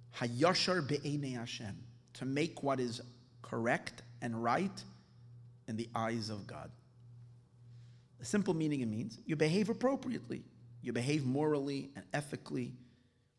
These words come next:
and in a holy manner, then you are upright in Hashem's eyes.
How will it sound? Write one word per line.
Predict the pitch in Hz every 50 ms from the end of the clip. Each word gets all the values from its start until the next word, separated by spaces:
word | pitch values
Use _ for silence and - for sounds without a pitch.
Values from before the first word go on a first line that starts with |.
| _ _ -
and | 110 110
in | 113 113
a | 104
holy | 110 127 135 151 151 156 170 170
manner, | 175 190 214 214 190 160 151 156 151 151 - - - - _ _ _ _ _ _ _ _
then | - 117 127 131 139 147 143 143 143 143 - - - - - _ _ _ _ _ _ _ _ _ _ _ _ _ _ _ _ _ _ -
you | - 113 127 131
are | 127 123 120 120 - - - -
upright | 185 196 - - - - 131 123 117 113 120 - - - - - - -
in | 120 117
Hashem's | 117 113 - - 131 123 120 110 - -
eyes. | 110 107 98 80 67 - - - -